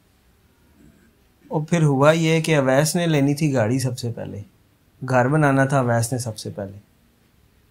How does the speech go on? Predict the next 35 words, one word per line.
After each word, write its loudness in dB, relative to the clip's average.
हुआ 4
ये -2
कि -2
अवैस 2
हो 2
गया 0
कौड़ी 2
कौड़ी 0
का 0
मोहताज, -2
तो -4
जो 0
नहीं 2
थे 0
पढ़ते 0
और 2
जो 2
किसी, 0
जो 4
लोग 2
कहते 2
थे 2
कि 0
इनका 4
क्या 4
बनेगा, 0
पढ़ोगे 4
कहाँ 0
से, -4
पढ़ो 2
नहीं 0
तो -2
खाओगे 0
कहाँ -6
से, -10